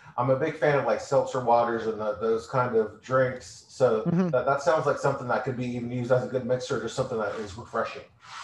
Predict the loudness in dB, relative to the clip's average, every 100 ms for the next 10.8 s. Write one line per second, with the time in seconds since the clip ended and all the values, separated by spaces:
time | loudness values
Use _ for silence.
0 | -18 -18 2 6 6 4 -4 -6 2 4
1 | 4 0 0 2 2 4 4 4 2 -6
2 | -6 -6 -8 0 0 0 -2 0 0 0
3 | -12 -14 -18 -20 _ 0 0 0 -2 0
4 | 6 8 10 8 6 2 0 2 0 -2
5 | -4 -6 -6 -10 -8 -8 -6 -2 -2 -2
6 | -8 2 4 4 0 -4 -4 -6 -6 -6
7 | -6 -6 -6 -8 -10 -8 -10 -6 -4 -2
8 | -2 -4 -4 -6 -8 _ _ _ _ _
9 | 2 4 4 2 0 0 -4 -6 -6 -10
10 | -4 -4 -4 -10 -12 -12 -14